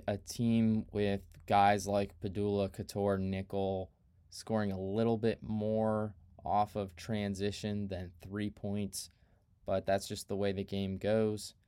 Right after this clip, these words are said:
And rebounding, that was a big issue. Miami had six offensive boards in the second half. That cost the Hokies thirteen points.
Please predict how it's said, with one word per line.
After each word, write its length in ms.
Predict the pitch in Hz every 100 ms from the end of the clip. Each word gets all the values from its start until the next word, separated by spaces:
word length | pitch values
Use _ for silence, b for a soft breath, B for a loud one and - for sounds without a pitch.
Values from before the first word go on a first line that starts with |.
| _ _ _ _ _ -
And 320 | 110 110 104
rebounding, 920 | 90 107 117 107 92 92 87 95 - - _ _
that 80 | -
was 120 | 107
a 60 | 101
big 240 | 104 92
issue. 540 | 95 - 98 98 92 -
Miami 360 | 98 101 107 113
had 300 | 110 104 101
six 640 | - - - 139 - - -
offensive 720 | - 113 107 117 110 117 104
boards 460 | 110 110 113 107 -
in 180 | 104 101
the 80 | 95
second 380 | - 110 101
half. 480 | 92 98 107 107 - _ _ _ _ _
That 160 | 113 113
cost 360 | - 120 117
the 100 | 113
Hokies 580 | 101 110 110 110 107 98 - - -
thirteen 680 | 113 113 - - 120 117 104
points. 600 | - 113 113 117 - -